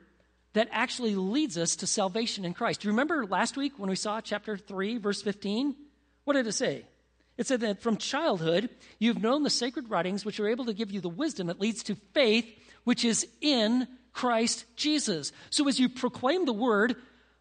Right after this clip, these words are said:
the excellencies of the character of God, of who Christ is, that's what the word is, God's self-revelation. Why, it points us, it not only shows us our sinfulness, but it points us to Christ,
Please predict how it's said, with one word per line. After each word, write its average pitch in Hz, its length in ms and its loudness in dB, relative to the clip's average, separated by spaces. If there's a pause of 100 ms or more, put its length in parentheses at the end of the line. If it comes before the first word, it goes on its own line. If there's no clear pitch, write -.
the 247 180 6 (120)
excellencies 262 880 0
of 190 180 -4
the 190 80 -4
character 269 500 -4
of 180 140 -2
God, 208 320 0
of 190 140 -6
who 320 180 0
Christ 262 500 -6
is, 170 480 -2 (120)
that's 285 200 2
what - 140 -4
the 247 60 -6
word 233 240 0
is, 196 180 2
God's 202 340 0
self-revelation. 226 1160 -2 (760)
Why, 220 320 0 (440)
it 226 220 0
points 294 440 -2
us, 156 260 -6
it 247 80 -6
not 269 160 0
only 208 120 0
shows 262 500 -2
us 226 160 0
our 170 120 0
sinfulness, 220 580 -4
but 208 140 -6
it 202 200 -8
points 285 500 -2
us 170 160 -2
to - 80 -12
Christ, - 640 -4